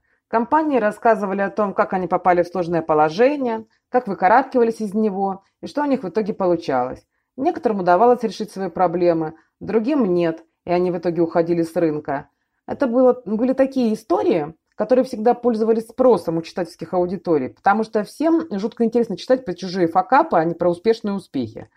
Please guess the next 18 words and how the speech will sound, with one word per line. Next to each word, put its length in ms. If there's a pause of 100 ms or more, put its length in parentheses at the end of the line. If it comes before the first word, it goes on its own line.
Многие 280
компании 540
боятся 580
и 40
не 80
хотят 320
рассказывать 520
о 40
своих 340
трудностях. 600 (460)
Оно 260
и 60
понятно. 680 (300)
Про 160
успехи 320
рассказывать 500
куда 220
приятнее. 800